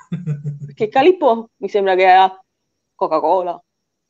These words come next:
Speaker 1: Limone?
Speaker 2: Esiste.
Speaker 1: Possibile. Io non l'ho mai
Speaker 2: Il limone
Speaker 1: mangiato.
Speaker 2: è
Speaker 1: Non mi piace.
Speaker 2: alla fragola mai mangiato.
Speaker 1: Non mi piace
Speaker 2: Mm.
Speaker 1: i, mm, i ghiaccioli in generale. Preferisco i gusti più caldi.
Speaker 2: <laughs>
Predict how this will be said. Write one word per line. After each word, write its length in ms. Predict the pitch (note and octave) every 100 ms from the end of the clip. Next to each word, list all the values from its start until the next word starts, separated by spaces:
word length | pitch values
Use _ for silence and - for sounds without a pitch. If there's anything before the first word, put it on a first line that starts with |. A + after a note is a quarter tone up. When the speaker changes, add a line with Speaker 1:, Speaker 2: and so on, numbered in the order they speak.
| _ _ _ _ _ _
Speaker 1:
Limone? 440 | C#3 D3 E3+ F#3+ F#3
Speaker 2:
Esiste. 140 | F3
Speaker 1:
Possibile. 580 | D3+ D#3+ D3+ C#3 C#3+ F#3
Io 100 | G#3
non 100 | D#3
l'ho 60 |
mai 120 | D3 D3+
Speaker 2:
Il 60 |
limone 360 | F3 G#3 D4 D4 D4
Speaker 1:
mangiato. 180 | D4+ -
Speaker 2:
è 360 | A3+ G3+ E3+ -
Speaker 1:
Non 120 | -
mi 60 | -
piace. 220 | - - G#3+
Speaker 2:
alla 140 | A#3+
fragola 340 | - E4 F#3+
mai 180 | F3+ F#3
mangiato. 520 | E3 D#3 D3 C3+ C#3 _ _ _ _ _ _ _ _ _ _ _ _ _ _ -
Speaker 1:
Non 220 | F3 F#3
mi 80 | G3+
piace 300 | G#3+ F3+ G3
Speaker 2:
Mm. 40 |
Speaker 1:
i, 460 | F#3+ F#3 F3+ F3+ E3+
mm, 540 | E3 D#3+ D#3 D#3 D#3 C#3 - -
i 80 | C#3+
ghiaccioli 560 | E3+ F3 F3+ D#3+ D3+ D3
in 80 |
generale. 640 | C#3 C3+ C3 B2+ B2 B2+ - _ _ _ _ _ _ _ _ _ _ _ _ _ _ _
Preferisco 380 | D3 D3+ D3 D3+
i 40 |
gusti 340 | C#3+ D#3 - C#3+
più 680 | C#3 C3+ C3 B2+ B2 B2 B2 -
caldi. 520 | - A#2+ A#2+ A#2 B2 _ _ _ _ _ _ _ _
Speaker 2:
<laughs> 380 | G#3+ G3 - -